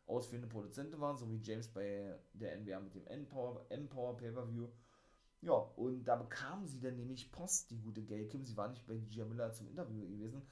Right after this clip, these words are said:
aus Australien, ne? Und dann kam die Kim mit zu, ja, hypten dann ein bisschen ihr Match und sagten, sie haben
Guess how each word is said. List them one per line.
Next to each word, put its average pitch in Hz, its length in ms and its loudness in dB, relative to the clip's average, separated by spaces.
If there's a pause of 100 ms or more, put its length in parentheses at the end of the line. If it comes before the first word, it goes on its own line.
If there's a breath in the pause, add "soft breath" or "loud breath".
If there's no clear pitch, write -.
(280 loud breath)
aus 175 260 8
Australien, 107 720 -2
ne? 127 120 4
Und 139 80 2
dann 110 100 -2
kam 127 160 -4
die 123 100 -6
Kim 143 260 -4
mit 160 140 -6
zu, 170 340 0 (500 loud breath)
ja, 135 340 4
hypten 135 680 2
dann 127 200 8
ein 120 100 -4
bisschen 123 300 -2
ihr 123 80 -2
Match 127 260 2
und 117 80 -4
sagten, 123 300 0
sie 113 120 2
haben 117 460 0